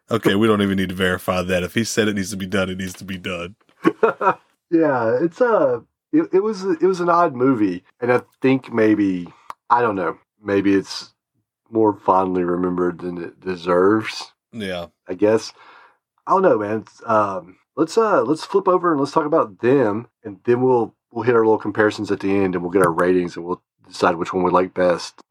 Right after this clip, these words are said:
Speaker 2: Although I feel like the mystery is about to be let out of this.
Speaker 1: <laughs> Yeah, I think, think that the mystery is already let out. But, uh, but yeah, man, I agree. Like, I mean, 'cause these films are pretty, pretty simple anyway.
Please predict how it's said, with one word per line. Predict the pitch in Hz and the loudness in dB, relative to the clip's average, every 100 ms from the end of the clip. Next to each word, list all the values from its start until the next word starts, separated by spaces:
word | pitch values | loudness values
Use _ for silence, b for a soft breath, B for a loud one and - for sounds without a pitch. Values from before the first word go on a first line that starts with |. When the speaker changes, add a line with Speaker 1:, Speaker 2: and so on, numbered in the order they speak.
| 160 | -2
Speaker 2:
Although | 87 92 90 | -2 2 2
I | 87 - | 0 0
feel | 92 | 2
like | 90 - | 2 0
the | 92 | -2
mystery | 90 90 92 | -2 0 0
is | 85 | -2
about | 85 87 85 | 0 -2 -2
to | |
be | 87 | -4
let | 85 87 | -2 2
out | 92 87 | 2 0
of | 80 | -2
this. | 90 82 - B B B B B B _ - - | -4 -4 -10 B B B B B B _ -20 -4
Speaker 1:
<laughs> | - - - - 196 | 0 0 0 0 -2
Yeah, | 117 107 110 95 90 92 98 107 | -4 0 2 2 2 0 -2 0
I | 104 | 0
think, | - 107 101 | 0 -4 -2
think | 123 - | -4 -4
that | 113 | -4
the | 113 | 0
mystery | 117 110 113 | 0 2 0
is | 101 | 2
already | 104 104 104 98 | 4 4 2 2
let | 95 95 95 | 0 0 2
out. | 95 92 101 113 | 2 0 -4 0
But, | 107 107 | 0 2
uh, | 104 | 2
but | 104 110 | 2 2
yeah, | 139 180 | 2 0
man, | 110 104 113 | 0 0 2
I | 113 | 0
agree. | 98 101 101 92 | -2 -2 0 0
Like, | 92 92 - | 0 -2 -2
I | 98 | -4
mean, | 98 95 92 90 87 85 - _ - | 0 2 2 0 -4 -8 -14 _ -8
'cause | 104 101 | -4 0
these | 117 | 0
films | - 127 117 | 0 0 0
are | 110 | -2
pretty, | - 131 139 139 - _ | -2 -2 0 -2 -8 _
pretty | - 135 | -2 0
simple | - 139 117 101 98 | 2 0 0 0 2
anyway. | 104 87 82 | 2 0 -4